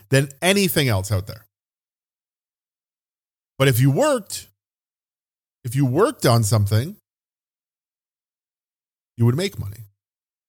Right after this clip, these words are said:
I guarantee you this, as long as you're working at something, you're gonna make money. As long as you're worrying about something or fearing something or doubting something or guilt about something or shame about something, you will make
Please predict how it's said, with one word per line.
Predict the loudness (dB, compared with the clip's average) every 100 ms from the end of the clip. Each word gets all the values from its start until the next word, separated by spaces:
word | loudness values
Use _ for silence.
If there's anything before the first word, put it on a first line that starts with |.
| _ _ _ _
I | -2
guarantee | 0 2 0 0
you | 2 2
this, | 0 -4 -14 -16 _ -4
as | 0
long | 0 2
as |
you're | 2
working | 2 2 2 -2
at | -2
something, | -4 -4 -2
you're | 2
gonna | 2
make | 2 -2
money. | -10 -12 _ _ _ _ _ _ _
As | 0
long | 2 2
as | 0
you're | 2
worrying | 4 2 2 0
about | 0 0
something | -4 -4 -4 -6 -10 -18 -4
or | -2
fearing | 2 2 2 -2
something | -2 -2 -2 -2 -4 -8 -6 -2
or | 2
doubting | 4 4 2 0
something | -2 -4 -6 -6 -6 -12 -6
or | -2
guilt | -2 2 2 2 -4 -6
about | 0 0 0
something | -4 -4 -6 -2
or | -2
shame | 0 0 0 0
about | 0 0 0
something, | -4 -4 -6 -8 -14 _ _ _ _ _ 0
you | 2
will | 4
make | 2 0 -4